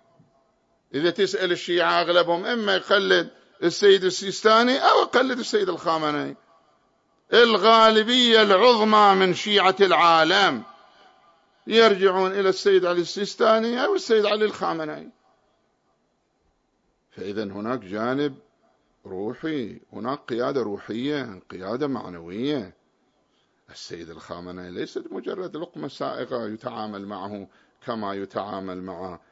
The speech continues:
أي دولة وتغتال رئيسها. ففي المقام الأول الإمام الخامنئي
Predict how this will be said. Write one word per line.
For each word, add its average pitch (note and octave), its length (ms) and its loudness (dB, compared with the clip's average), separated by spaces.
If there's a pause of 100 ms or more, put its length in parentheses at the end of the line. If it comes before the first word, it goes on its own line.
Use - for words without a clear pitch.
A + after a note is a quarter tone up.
(280)
أي A2+ 220 -4
دولة A2+ 600 -4 (200)
وتغتال G#2 600 -4
رئيسها. G2 600 -10 (1080)
ففي A#2+ 260 -8
المقام A2+ 600 -4
الأول G#2+ 760 -2
الإمام G2 560 -8
الخامنئي A#2 880 -10